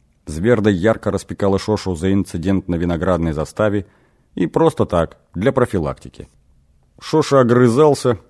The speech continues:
и платил Зверде той же монетой. Лараф, который счел за лучшее не встревать, узнал, помимо прочего, что из-за того, что Зверда левша,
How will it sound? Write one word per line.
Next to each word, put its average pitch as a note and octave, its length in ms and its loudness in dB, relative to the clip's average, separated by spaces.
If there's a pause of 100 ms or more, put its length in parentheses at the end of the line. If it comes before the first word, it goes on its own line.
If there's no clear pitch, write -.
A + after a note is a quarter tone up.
(240)
и G#2+ 80 0
платил C#3 400 0
Зверде A#2 400 4
той A#2+ 240 2
же G2 120 4
монетой. F#2+ 560 2 (360)
Лараф, G2+ 420 4
который G2 320 0
счел G2 280 -2
за E2+ 120 0
лучшее G2 400 0
не F#2 120 2
встревать, A2+ 580 0 (240)
узнал, D3 420 0
помимо C3 400 4
прочего, B2 460 0
что - 180 -2
из-за A2+ 240 0
того, B2 240 2
что A2+ 480 0
Зверда G2 520 2
левша, G#2 680 0